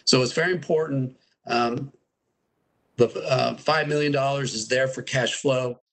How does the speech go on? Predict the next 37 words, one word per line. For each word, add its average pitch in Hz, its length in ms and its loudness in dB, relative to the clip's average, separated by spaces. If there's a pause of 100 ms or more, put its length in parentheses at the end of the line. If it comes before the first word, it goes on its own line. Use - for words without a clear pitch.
(120)
and 117 100 2
to 120 40 6
get 120 200 0
us - 160 -2
through 120 400 0 (140)
until, 110 760 -2
um, 107 380 -6 (120)
January. 98 440 2 (880)
So 160 240 4
the 143 120 0
unallocated 160 720 -2
projects 135 520 -2
is, 123 340 -6 (280)
plugs 135 320 2
in 127 120 2
there 127 200 0
at 113 100 -4 (220)
five 123 200 0
point 120 280 2
six - 320 -2
million 120 220 2
dollars, 113 320 0
and 123 80 0
that 156 120 0
would 147 120 -2
give 135 200 0
us 120 200 0
the 117 100 0
authority 123 760 0
of 107 140 -4
forty-six 135 720 0
point 127 440 0
four 127 240 0
million 120 360 2
dollars 107 500 -2
to - 160 -4
spend. 90 580 -2